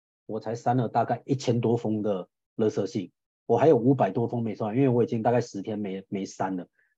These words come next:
很痛苦啊。所以你会发现，一千多封的信，就是，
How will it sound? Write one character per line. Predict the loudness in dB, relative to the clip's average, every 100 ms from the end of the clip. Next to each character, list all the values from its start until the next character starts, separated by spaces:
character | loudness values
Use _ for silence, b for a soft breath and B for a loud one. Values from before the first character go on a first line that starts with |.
| 0
很 | 2
痛 | 6 6
苦 | 8 8
啊。 | 8 6 2 b b b
所 | 2
以 | 4
你 | 4
会 | 4
发 | 2
现， | 2 -2 _ -6
一 | -4
千 | 0 2
多 | 4
封 | 4 2 2
的 |
信， | 0 0 -2 -2 _ _ _ _
就 | 0 0
是， | 0 -4 -4